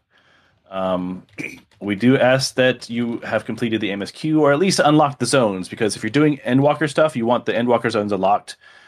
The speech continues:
Um, but if you, if they're doing the Shadow Walker maps, then you just need Shadow Walkers unlocked, no big deal. Um, flying is also very useful, but, you know, they can probably get you on a mount if need be. Um, you do not need to bring your own treasure maps, um, c-,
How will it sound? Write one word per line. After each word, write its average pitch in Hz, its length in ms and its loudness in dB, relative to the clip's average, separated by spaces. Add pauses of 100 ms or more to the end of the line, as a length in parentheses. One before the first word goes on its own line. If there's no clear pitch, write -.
(200)
Um, 98 280 -2
but 101 220 0
if 104 140 -2
you, 101 440 -2
if 101 200 -10
they're 107 100 0
doing 104 140 0
the 95 80 -4
Shadow 113 240 4
Walker 113 400 4
maps, 113 300 2
then 98 100 -4
you 95 100 -4
just 95 160 -6
need 92 100 -6
Shadow 85 240 -8
Walkers 85 360 -8
unlocked, 85 360 -10
no 82 60 -16
big - 160 -20
deal. 71 260 -14 (480)
Um, 85 320 -10
flying 123 500 2
is 107 160 -4
also 104 280 2
very 92 220 -2
useful, 87 420 -4
but, 82 320 -8
you 90 80 -14
know, 80 120 -14 (720)
they 135 120 -2
can 135 100 0
probably 117 200 4
get 104 140 0
you 101 80 4
on 92 80 4
a 90 40 2
mount 85 260 0
if 80 80 -10
need 82 180 -14
be. - 200 -20 (1000)
Um, 98 500 -4 (220)
you 113 140 -4
do 113 80 0
not 143 180 2
need 165 120 4
to 156 60 4
bring 170 300 4
your 160 140 4
own 135 120 6
treasure 123 260 0
maps, - 520 -2 (100)
um, 92 380 -6 (160)
c-, 90 280 -6